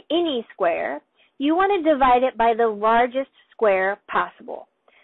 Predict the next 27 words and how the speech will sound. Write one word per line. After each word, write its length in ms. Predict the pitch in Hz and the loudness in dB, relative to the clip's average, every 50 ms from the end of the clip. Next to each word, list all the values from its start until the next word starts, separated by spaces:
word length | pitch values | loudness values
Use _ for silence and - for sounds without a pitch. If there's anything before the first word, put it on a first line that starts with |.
| _ _ _ - | _ _ _ 0
So 240 | - 262 208 196 190 - | 2 4 4 4 0 -2
instead 480 | - 233 247 254 - - - 294 302 349 | -4 -6 -6 -6 -6 -2 2 2 4 4
of 140 | 381 381 311 | 4 4 2
using 580 | 254 262 269 269 262 240 247 247 240 247 247 233 | 2 -2 -2 -2 -2 0 0 -2 -2 -2 -4 -4
nine 540 | 220 208 196 196 190 190 196 196 202 196 202 - - | -2 -2 0 0 -2 -4 -6 -8 -10 -12 -14 -16 -16
and 220 | 185 185 180 180 - - - | -14 -14 -14 -16 -16 -16 -12
eight, 320 | 185 185 185 220 330 381 - _ _ - _ _ _ _ _ _ _ _ _ _ _ _ _ _ _ _ - | -10 -8 -8 -8 -8 -10 -14 _ _ -20 _ _ _ _ _ _ _ _ _ _ _ _ _ _ _ _ -6
let 160 | - - - | -4 -4 -2
me 140 | 320 370 415 415 - | -2 -4 -4 -4 -2
try 180 | 311 285 247 247 | -4 -2 -2 -2
and 140 | 262 269 - | -6 -8 -4
figure 240 | - 233 233 220 226 | -2 -2 0 2 2
out 260 | 214 214 220 240 - 226 | 2 2 2 0 0 0
the 100 | 247 254 | 0 0
largest 760 | 240 233 226 240 254 262 294 370 403 381 - 277 262 247 _ _ _ _ _ _ | 0 0 0 2 4 4 4 4 2 0 0 -2 -2 -2 _ _ _ _ _ _
square 560 | _ - 220 190 180 175 180 185 220 302 339 - - | _ 0 0 2 2 0 0 0 0 0 -2 -2 -2
that 200 | 220 202 - - | -2 -2 -2 -4
goes 220 | 196 185 190 185 196 | -4 -4 -4 -4 -4
into 200 | 208 226 247 254 - - | -4 -4 -4 -6 -6 -6
seventy-two 640 | 180 170 175 180 180 196 214 - - 196 190 370 370 - | -8 -8 -8 -8 -10 -12 -12 -12 -8 -8 -6 -6 -6 -8
evenly. 560 | 277 285 254 202 180 175 160 156 143 - _ _ _ _ _ _ _ _ _ _ _ _ _ _ _ - _ _ _ _ | -8 -8 -6 -8 -10 -12 -14 -16 -20 -20 _ _ _ _ _ _ _ _ _ _ _ _ _ _ _ -20 _ _ _ _
And 140 | - 214 220 240 | -8 -8 -6 -6
hopefully 720 | 247 285 302 330 339 339 311 - 330 330 311 311 311 320 294 - | -2 0 0 0 0 0 -2 -2 -2 0 0 0 0 -2 -2 -2
after 400 | 247 247 254 247 - 262 262 240 - | -2 -2 -2 -4 -4 -6 -6 -6 -6
some 180 | - 240 240 233 | -8 -10 -10 -10
time, 520 | - - 220 190 180 180 180 208 247 294 - _ _ _ _ - | -10 -8 -8 -6 -6 -6 -8 -8 -10 -12 -14 _ _ _ _ -10
you 160 | 240 240 240 | -8 -8 -6